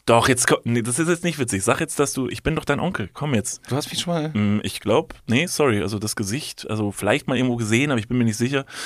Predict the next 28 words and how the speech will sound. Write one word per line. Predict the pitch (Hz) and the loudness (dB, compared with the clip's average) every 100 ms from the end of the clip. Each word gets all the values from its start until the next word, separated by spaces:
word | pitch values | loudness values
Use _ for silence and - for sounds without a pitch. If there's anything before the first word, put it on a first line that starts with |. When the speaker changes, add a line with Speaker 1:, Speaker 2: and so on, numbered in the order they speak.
| - - - | -8 -10 0
Speaker 1:
Nee, | 117 127 | 4 6
ich | 127 | 6
hatte | 135 | 4
ne-, | 120 113 | 4 0
natürlich | 113 143 127 120 | -2 2 2 2
sicherheitshalber | 135 110 117 107 | 2 2 4 4
meine | 107 95 | 2 4
Schwägerin | 110 117 98 | 4 4 4
dabei | 92 98 | 4 4
und | 107 | 4
ich | |
hab | 127 | 0
zu | - | 2
ihr | 139 170 | 4 6
auch | 135 | 4
schon | 127 | 2
gesagt, | 110 113 131 - - - - _ _ - | 4 6 4 0 -14 -18 -18 _ _ -16
m-, | - | -4
mein | 107 110 | 0 0
Bruder, | 95 107 120 202 254 _ _ _ _ - _ _ - | 0 -2 0 0 -2 _ _ _ _ -20 _ _ -10
der | 123 | 2
Vater | 101 113 104 107 _ _ _ _ 202 | 2 4 0 -4 _ _ _ _ 0
meiner | 98 | 4
Speaker 2:
Des | 117 | 4
Speaker 1:
Nichte. | 143 170 | 2 0
Speaker 2:
Kindes? | 196 - - | -2 -14 -10
Speaker 1:
Ja, | 107 - - | -6 -6 -8
ne? | 117 | -10